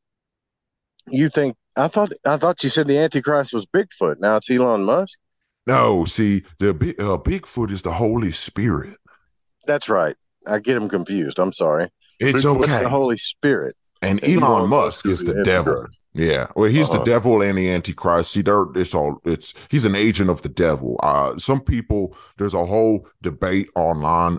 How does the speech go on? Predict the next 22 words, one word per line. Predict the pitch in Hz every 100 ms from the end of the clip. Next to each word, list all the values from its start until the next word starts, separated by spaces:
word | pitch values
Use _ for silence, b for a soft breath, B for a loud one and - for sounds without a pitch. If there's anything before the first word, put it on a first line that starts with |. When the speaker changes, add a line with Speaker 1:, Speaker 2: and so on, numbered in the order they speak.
| -
Speaker 2:
amongst, | 85 82 82 - -
uh, | 82 76 67 62
the | 78
community | - 80 85 85 80 - 82 73
of, | 71 65 - _ -
of, | 76 71
uh, | 73 67
of | - 80
truthers | - 123 104 - 76 76
out | 71 76 -
there | 76 73 73 B -
that | 90
I'm | 73
Speaker 1:
Truth | 123 107
Speaker 2:
a |
part | 104 90
of. | 87 80
Speaker 1:
seekers, | - -
right. | 78 71
Speaker 2:
Yeah, | 92 76 - - _ _ _ _ _ _ -
and, | 104 85
um, | 90 82 69